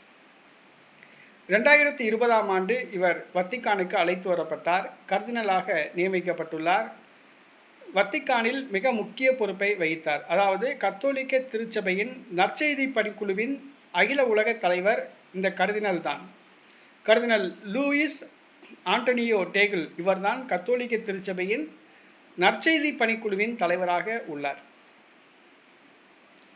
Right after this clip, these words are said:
இவர் போப்பாண்டவராக தேர்வு செய்யப்படலாம் என்று கூறப்படுகிறது. போப்பாண்டவர்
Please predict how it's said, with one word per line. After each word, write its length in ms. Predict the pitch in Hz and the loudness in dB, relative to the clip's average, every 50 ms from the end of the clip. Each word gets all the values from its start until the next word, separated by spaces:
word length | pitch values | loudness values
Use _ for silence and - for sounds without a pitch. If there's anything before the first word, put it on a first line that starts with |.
| - - - - - - | -20 -20 -20 -16 -8 0
இவர் 360 | 202 220 254 277 277 254 - - - - - - - - - - | 4 8 8 8 8 6 2 -4 -10 -20 -20 -20 -20 -20 -4 2
போப்பாண்டவராக 840 | 233 262 262 - 277 269 247 233 220 214 202 196 190 190 220 240 254 247 240 - - | 4 4 4 6 2 2 2 2 2 4 4 4 4 4 4 2 2 2 0 -2 2
தேர்வு 280 | 220 226 226 240 240 233 - | 2 4 4 4 0 -4 -2
செய்யப்படலாம் 560 | 220 190 185 185 180 175 185 196 190 180 180 | -2 -2 0 0 -2 -2 0 2 2 2 2
என்று 180 | 170 165 170 | 0 -2 -2
கூறப்படுகிறது. 680 | - 190 190 202 190 190 170 165 160 160 165 165 202 240 254 247 - - - - - - - | -4 -2 -2 -2 -2 -2 -2 -2 0 0 0 0 0 0 0 -2 -6 -12 -20 -20 -8 -2 0
போப்பாண்டவர் 600 | 240 254 254 254 247 240 226 226 220 214 208 | 0 2 2 2 0 2 2 2 2 2 0